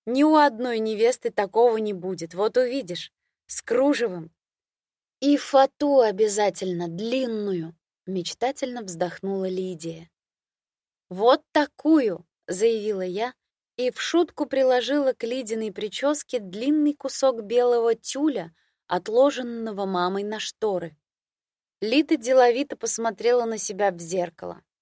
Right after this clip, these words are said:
Открылась входная дверь, впуская маму с папой. «О, Лида, здравствуй, дорогая! Шурочка, включи, пожалуйста, скорее радио», попросил отец прямо с порога.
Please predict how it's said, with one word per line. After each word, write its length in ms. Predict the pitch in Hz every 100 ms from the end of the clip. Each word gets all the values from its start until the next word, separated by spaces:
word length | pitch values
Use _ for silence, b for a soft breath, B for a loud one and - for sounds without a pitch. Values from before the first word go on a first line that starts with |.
| _ _ _
Открылась 640 | 180 180 - 240 240 202 -
входная 540 | - 196 175 180 165
дверь, 360 | 156 165 233 - _ _ _
впуская 580 | - 202 - - 262 233
маму 420 | 220 214 233 226
с 120 | -
папой. 520 | - 180 170 180 165 _ _ _ _ _ _ -
«О, 180 | 285 262
Лида, 380 | 214 226 170 180
здравствуй, 560 | 180 233 233 196 202
дорогая! 600 | 196 214 202 202 196 208 _ _ _ _ _
Шурочка, 680 | - - 311 311 - 220 156
включи, 440 | 165 - 220 - 320
пожалуйста, 560 | 311 302 285 254 -
скорее 400 | 226 - 226 220
радио», 480 | 208 175 160 180 - _ _ -
попросил 480 | 185 202 196 - 185
отец 400 | 175 - 262 -
прямо 380 | - 202 190 190
с 80 | -
порога. 500 | 196 196 180 165